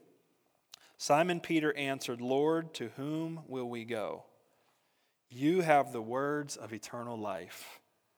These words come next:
We have come to believe and know that you are the Holy One of God.'" He has the words of eternal life. We read the Bible to know him,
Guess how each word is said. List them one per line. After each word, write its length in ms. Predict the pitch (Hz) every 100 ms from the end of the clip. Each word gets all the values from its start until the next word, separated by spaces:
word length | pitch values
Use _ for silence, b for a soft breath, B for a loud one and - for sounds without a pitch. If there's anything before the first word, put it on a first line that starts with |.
| b b b
We 220 | 139 180
have 240 | 165 135 -
come 320 | 147 156 160
to 120 | 151
believe 800 | 127 117 117 131 143 151 160 156 - B B 131
and 220 | 123 120
know 500 | 131 123 113 104 110 b b -
that 240 | 117 107
you 420 | 120 135 135 139 -
are 120 | 110
the 100 | 101
Holy 440 | - 117 117 120 113
One 440 | 101 107 104 107
of 200 | 104 104
God.'" 480 | 98 - - - - _ _ _ _ _ _ _ _ _ _ b b b _
He 160 | - 135
has 360 | 131 131 131
the 80 | 117
words 280 | 117 117 107
of 100 | 104
eternal 380 | 101 104 95 95
life. 500 | 98 98 95 - - B B B -
We 480 | 127 135 139 139 - 123
read 320 | 135 143 147
the 80 | 135
Bible 420 | 127 120 120 117
to 200 | - -
know 460 | 107 104 107 113 110
him, 560 | - - 104 98 98